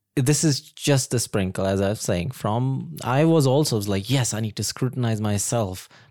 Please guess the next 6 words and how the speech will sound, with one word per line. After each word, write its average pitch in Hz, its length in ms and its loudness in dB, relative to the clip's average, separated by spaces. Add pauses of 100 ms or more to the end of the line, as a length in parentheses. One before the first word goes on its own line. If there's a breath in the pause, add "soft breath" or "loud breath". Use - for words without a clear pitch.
like, 107 220 -4
strictly." 120 580 -2 (320 soft breath)
Yes, - 480 0 (340 soft breath)
but 107 380 0
with 160 140 -2
compassion. 98 680 -2